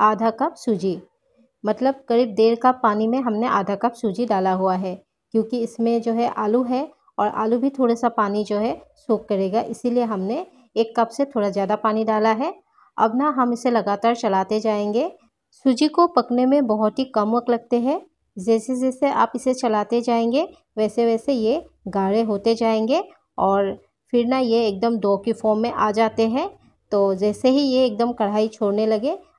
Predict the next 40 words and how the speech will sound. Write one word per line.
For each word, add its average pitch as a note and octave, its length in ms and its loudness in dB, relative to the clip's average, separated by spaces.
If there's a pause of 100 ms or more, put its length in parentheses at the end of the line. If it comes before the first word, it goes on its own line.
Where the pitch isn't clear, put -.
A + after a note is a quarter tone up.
आपको A#3 280 2
समझ A3 300 -2
जाना A3 320 0
है A#3 200 -2
कि C4+ 160 -4
सूजी G#3 380 -6
जो G3+ 120 -2
है B3 160 0
अच्छे G#3 320 -4
से D#4 240 -2 (320)
पक A3 140 2
चुके G3+ 340 0
हैं। G3 260 -2 (420)
तो A3 80 4
ये G#3+ 200 4
देखिए G#3+ 500 -2 (320)
हमारा A3 300 2
भी C4+ 160 0
सूजी A3+ 400 -2
जो A3 140 -2
है B3 140 0
वो A#3+ 260 0
बढ़िया G3+ 420 0
से C#4+ 260 -2 (340)
पक A3 140 0
चुके A#3 260 -2
हैं, A#3+ 280 0 (280)
क्योंकि G#3 280 -2
ये A3 180 2
ना A#3+ 140 0
एकदम A3+ 480 -2
क्लीन A#3+ 600 -2
हो A#3 160 4
गया G#3+ 220 2
है A3+ 140 2
कढ़ाई G#3 380 0
हमारा G3+ 440 -2
और G3 260 -2
ये G3 220 2
भी, A#3 180 -2